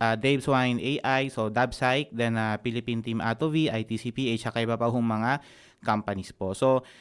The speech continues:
yun sa mga attends po, yung mga surprises po tayo sa mga attendees. Sa mga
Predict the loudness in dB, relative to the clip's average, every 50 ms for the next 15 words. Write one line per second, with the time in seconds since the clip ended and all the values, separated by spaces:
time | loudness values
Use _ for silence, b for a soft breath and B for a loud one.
0 | B B -2 0 0 2 2 2 2 2 2 4 4 4 4 4 4 4 2 2
1 | 2 2 2 2 2 0 -2 -2 -2 -2 0 0 2 2 0 0 -2 -4 -4 -2
2 | 0 0 0 0 -2 -4 -6 -4 -6 -4 -2 -2 -2 -2 0 0 0 0 0 -2
3 | -4 -4 -4 -4 -4 -4 -4 -6 -6 -6 -2 0 2 2 4 4